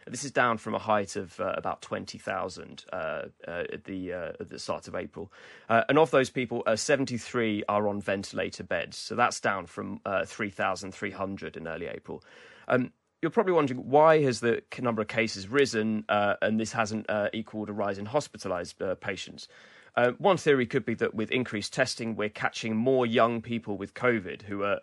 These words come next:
are more likely to, to survive it and, and, or to not need hospital treatment. Um, others suggest that the virus has become, uh, more contagious but less deadly, so has actually mutated into this different strain. Um, so,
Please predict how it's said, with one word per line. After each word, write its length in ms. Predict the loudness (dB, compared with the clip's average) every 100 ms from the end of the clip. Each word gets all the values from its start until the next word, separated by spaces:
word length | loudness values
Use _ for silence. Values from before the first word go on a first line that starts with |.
| -2
are 100 | -2
more 240 | -2 -2
likely 300 | -2 -4 -8
to, 280 | -8 -6 -6
to 140 | -8 -10
survive 460 | -8 -2 -2 -2
it 200 | -8 -6
and, 280 | -6 -6 -6
and, 100 | -8 -8
or 140 | -10
to 100 | -8
not 180 | -8 -8
need 140 | -10
hospital 400 | -12 -14 _ -16
treatment. 380 | -14 -14 -14 -16 -20 -20 -14
Um, 220 | -4 -4 0 4
others 300 | 4 4 -2
suggest 340 | 2 2 2
that 80 | -8
the 60 |
virus 360 | 0 4 4 2
has 120 | -6
become, 580 | -6 -12 -2 0 0 -2 -2
uh, 160 | -2 0
more 280 | 4 2
contagious 580 | 2 -8 -4 -4 -4 -8
but 160 | -8 -4
less 260 | -4 -4 -4
deadly, 460 | -4 -4 -10 -14 -10
so 240 | -2 -2
has 160 | -2 -4
actually 260 | -4 -6
mutated 600 | -4 -4 -2 -4 -4 -10
into 160 | -12 -12
this 180 | -14 -10
different 380 | -12 -10 -12 -12
strain. 420 | -8 -8 -8 -16 -20 -20 -20 -20 0
Um, 400 | 2 4 2 -4 -10 _
so, 180 | -6 -6